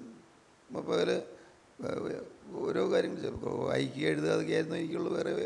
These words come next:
വലിയ കാര്യങ്ങളൊന്നുമല്ല. എന്നാൽ പോലും ഞാൻ എന്തുമാത്രം കർത്താവിൻ്റെ സാന്നിധ്യം അനുഭവിച്ചുകൊണ്ടിരുന്നു. എപ്പോഴും കർത്താവിൻ്റെ സാന്നിധ്യം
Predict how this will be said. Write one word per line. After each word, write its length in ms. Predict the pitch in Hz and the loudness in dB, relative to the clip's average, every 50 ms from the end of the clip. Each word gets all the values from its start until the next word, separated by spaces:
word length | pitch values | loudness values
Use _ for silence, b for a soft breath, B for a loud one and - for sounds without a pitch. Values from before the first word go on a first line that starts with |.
| - - - | -2 -2 -4
വലിയ 200 | 180 180 - 92 185 - | -2 0 0 0 0 0
കാര്യങ്ങളൊന്നുമല്ല. 540 | - 175 170 180 180 180 180 170 160 160 - - B B B B B B B B - - - | 0 0 0 0 -2 -2 0 0 0 -2 -2 -4 B B B B B B B B -2 0 0
എന്നാൽ 220 | 85 95 220 240 208 | 2 4 2 2 2
പോലും 380 | 185 196 190 202 208 196 - - - - - - - - - - - - - - - - | 4 6 6 8 8 6 4 2 -4 -6 -10 -14 -18 -20 -20 -20 -20 -20 -20 -20 -12 -6
ഞാൻ 220 | 269 - 185 196 196 - 196 196 - - 143 156 - | -2 0 2 2 2 0 0 -4 -8 -8 -4 -2 -2
എന്തുമാത്രം 960 | 175 180 190 190 190 185 180 107 104 208 220 226 - - - - - - 135 135 - - B B B B B - - | -2 -2 -4 -4 -4 -4 0 0 2 2 2 0 0 -2 0 0 0 2 0 -2 -6 -10 B B B B B -10 -6
കർത്താവിൻ്റെ 400 | - - - - 101 101 - - | -4 0 2 2 2 2 2 0
സാന്നിധ്യം 400 | - - - - 196 190 202 - | 0 2 2 2 2 4 4 4
അനുഭവിച്ചുകൊണ്ടിരുന്നു. 600 | - 175 - - 196 190 175 165 - - - - - 85 92 - - - - - - - - - - - | 4 2 2 0 0 0 0 0 0 0 0 -2 -4 -6 -10 -14 -18 -20 -20 -20 -20 -20 -20 -18 -4 2
എപ്പോഴും 560 | 85 95 92 - - 208 214 214 202 185 82 139 - 80 - - - - - - | 4 4 4 4 6 8 8 8 8 6 4 0 -4 -8 -12 -16 -20 -16 -6 -2
കർത്താവിൻ്റെ 460 | - - - - - 107 104 - 156 | -2 -2 2 4 6 6 6 6 4
സാന്നിധ്യം 380 | 175 190 190 - 180 - 98 | 4 4 4 6 4 4 4